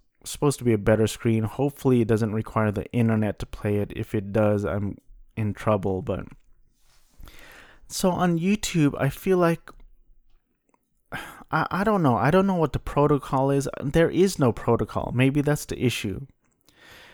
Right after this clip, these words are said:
But I just put a, a comment saying,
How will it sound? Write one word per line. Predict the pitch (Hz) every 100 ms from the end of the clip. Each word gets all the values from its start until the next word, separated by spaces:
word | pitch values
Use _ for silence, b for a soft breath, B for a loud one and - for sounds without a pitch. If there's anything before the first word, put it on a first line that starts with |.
| B B
But | 151 -
I | 160 175
just | 196 -
put | - 170
a, | 156 120 - - -
a | 120
comment | - 117 110 107 110 -
saying, | - 107 104 104